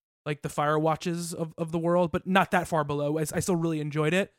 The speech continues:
but I, I don't, I don't, I think that it, it goes for m-, it goes for more unwieldy stories,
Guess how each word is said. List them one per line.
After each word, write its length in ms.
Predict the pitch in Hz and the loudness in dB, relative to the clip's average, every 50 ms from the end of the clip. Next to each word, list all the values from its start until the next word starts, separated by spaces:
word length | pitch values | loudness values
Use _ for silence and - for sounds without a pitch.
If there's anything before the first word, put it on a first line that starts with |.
| _ _ _ _ _ _ - | _ _ _ _ _ _ 0
but 100 | 170 160 | 2 4
I, 140 | 151 156 - - | 4 2 4 2
I 40 | 160 | 2
don't, 160 | 165 170 - | 2 0 0
I 120 | - 165 156 | 0 -2 0
don't, 160 | 165 165 - | 0 -2 -4
I 60 | 147 | -4
think 180 | 143 - 175 147 | -4 -4 -2 0
that 220 | 165 156 156 - _ _ _ _ _ _ _ _ _ _ _ _ _ _ _ _ _ | 0 0 0 0 _ _ _ _ _ _ _ _ _ _ _ _ _ _ _ _ _
it, 220 | - 170 165 160 - - | 0 0 0 0 -2 -4
it 160 | - 160 - | -10 -4 4
goes 340 | - 214 196 196 208 214 - | 8 10 10 10 8 4 -2
for 160 | - - 185 180 | -4 -4 -4 -2
m-, 300 | 175 170 165 170 170 156 - _ _ _ _ _ _ _ _ _ _ _ _ _ _ _ _ _ _ _ _ _ - | -2 -2 -2 -4 -4 -8 -12 _ _ _ _ _ _ _ _ _ _ _ _ _ _ _ _ _ _ _ _ _ -10
it 80 | - 147 | -2 4
goes 200 | 190 196 190 - | 6 6 4 4
for 520 | - 190 180 170 160 156 156 151 143 - _ _ _ _ - | 2 0 0 0 0 0 -2 -4 -6 -8 _ _ _ _ -10
more 240 | 170 170 180 190 180 | -4 -2 -2 0 2
unwieldy 600 | 190 190 175 165 156 165 175 180 180 170 160 175 165 | 2 0 0 0 0 2 4 4 4 2 0 -2 -4
stories, 720 | - - - 175 170 175 190 214 233 247 247 - - | -4 -2 0 0 2 2 0 -2 -2 -6 -8 -10 -16